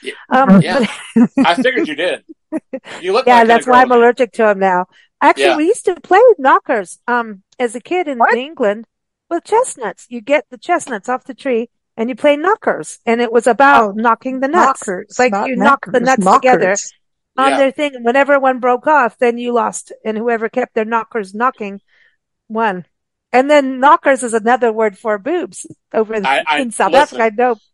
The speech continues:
Speaker 1: being,
Speaker 2: I didn't know
Speaker 1: being
Speaker 2: that
Speaker 1: a,
Speaker 2: in England.
Speaker 1: being a breast enthusiast, I,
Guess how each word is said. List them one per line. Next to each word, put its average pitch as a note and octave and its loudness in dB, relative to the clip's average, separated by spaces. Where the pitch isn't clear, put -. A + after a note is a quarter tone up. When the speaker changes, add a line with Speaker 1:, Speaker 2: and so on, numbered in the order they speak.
Speaker 1:
being, A3+ 0
Speaker 2:
I B3 2
didn't B3+ 4
know B3 2
Speaker 1:
being G3+ 0
Speaker 2:
that - 0
Speaker 1:
a, A3+ 0
Speaker 2:
in A3 -4
England. F3 -6
Speaker 1:
being G#3 -2
a D#3 -4
breast D3+ -2
enthusiast, B2+ -10
I, B2 0